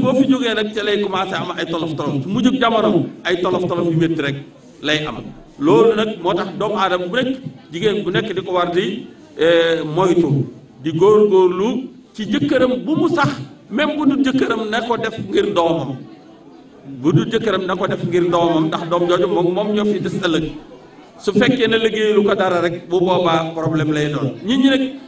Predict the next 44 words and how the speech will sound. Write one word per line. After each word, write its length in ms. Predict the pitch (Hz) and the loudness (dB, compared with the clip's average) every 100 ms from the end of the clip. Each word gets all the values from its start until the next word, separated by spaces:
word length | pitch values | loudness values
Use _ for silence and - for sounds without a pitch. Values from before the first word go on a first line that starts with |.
| - | 0
boo 140 | 226 | 0
waxee 240 | 240 233 208 | 0 -4 -6
dañuy 220 | 226 240 | -6 -4
defe 240 | 233 226 | -4 -4
ne 260 | 196 233 - - | -4 -4 -8 -8
ay 100 | 190 214 | -4 -2
caaxaan 280 | 202 196 | -4 -4
la, 60 | 170 | -4
mais 320 | 190 285 277 | -2 -4 -4
kenn 160 | 311 320 320 | -2 -2 -2
ku 100 | 330 359 | -6 -6
nekk 220 | 320 302 - - - - | -6 -6 -14 -20 -20 -2
ci 80 | 262 | 0
li 100 | 285 | 2
nga 120 | 277 | 2
jot 200 | 269 262 | 0 0
a 40 | 262 | 0
dund 220 | 247 214 | 2 4
rek, 200 | 190 180 - - - - - - | 4 2 -4 -16 -18 -20 -20 -6
boo 300 | 147 247 277 | 2 4 4
ci 80 | 269 254 | 2 0
jëlee 360 | 262 247 240 226 | 2 2 2 0
référence 440 | 247 240 220 208 | -2 -2 -2 -2
rek 120 | 208 208 | -6 -4
da 80 | |
nga 140 | 208 208 | -4 -4
gis 220 | 208 - | -4 -6
lii 240 | 185 233 240 | -2 -2 0
ma 120 | 208 | 0
la 80 | 185 | 0
wax 140 | 143 - | -4 -8
mu 80 | 165 | -4
leer 180 | 202 196 165 | 0 0 0
nañ 160 | 202 233 247 262 - - 185 170 - - | -2 -2 -4 -8 -12 -20 -20 -20 -20 -8
ci 100 | 185 | -4
lu 180 | 214 220 | -4 -2
ñëpp, 180 | 220 233 240 196 | -2 -2 -4 -6
ñu 80 | 202 | -2
lu 100 | 202 | 0
ñëpp 240 | 247 269 190 | 0 -2 -2
di 80 | 180 | -2
dund. 340 | 160 156 131 - - - - - | -2 -2 -4 -8 -14 -20 -20 -4
Kon 200 | 196 196 | -2 0
loolu, 400 | 196 214 254 262 | 2 2 2 -4